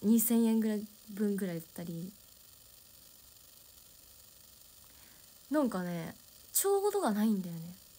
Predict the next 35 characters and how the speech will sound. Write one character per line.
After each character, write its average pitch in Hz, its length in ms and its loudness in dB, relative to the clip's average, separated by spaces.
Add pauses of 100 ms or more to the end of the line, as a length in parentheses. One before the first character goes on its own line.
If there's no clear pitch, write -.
(1300)
で、 202 360 0 (1040)
今、 208 480 2 (180)
さ - 180 -2
っ - 20 -2
き - 160 -4
ま 180 120 -2
で、 175 240 -8 (120)
も 190 100 -4
う - 40 -4
本 214 160 0
当 214 100 -4
に 208 180 0
ギ 196 140 -2
リ 202 100 2
ギ 208 120 0
リ 214 80 4
ま 208 140 2
で 185 120 -6
見 170 140 -6
て - 140 -16
て、 - 160 -12
な 160 160 -8
ん - 40 -12 (760)
か - 160 -18
お 202 80 -4
香 381 360 4
立 220 160 -2
て 196 160 -4
が、 202 500 0 (300)
ま 233 120 0
あ 233 60 0
ち 226 140 0
ょ 302 40 -2
っ 302 40 -6 (140)
と、 247 460 2